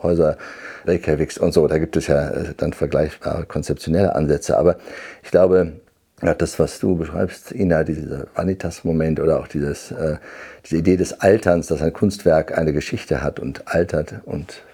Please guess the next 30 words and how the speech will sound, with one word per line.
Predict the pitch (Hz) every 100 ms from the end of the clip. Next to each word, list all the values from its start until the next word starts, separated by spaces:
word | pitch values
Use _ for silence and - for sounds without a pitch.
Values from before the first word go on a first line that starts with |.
| -
vergehen | _ 87 76 82 98 82
darf | 76 69 -
und | -
sich | - 80
verändern | - - 98 82
darf, | 76 73 - - - - - -
das | 76 95
ist | 85
unglaublich | - 107 87 78 -
unamerikanisch. | 104 76 76 65 67 - - 90 -
Und | 90 80 - - - - -
das | 85 - - - - - _ _
ist | - 117 113
da | 92
bis | 85 -
heute, | 85 104 110 98
glaube | 104 87 85
ich, | -
konzeptionell | - - 120 - _ - 104 95 104
nicht | 104 -
wirklich | 113 107 92 -
angekommen. | 107 107 104 107 110 117
Und | - 90 -
das | -
äußert | - 87 85
sich | 87 82
auch | -
daran, | 78 80
dass | 76 -
er | 69 76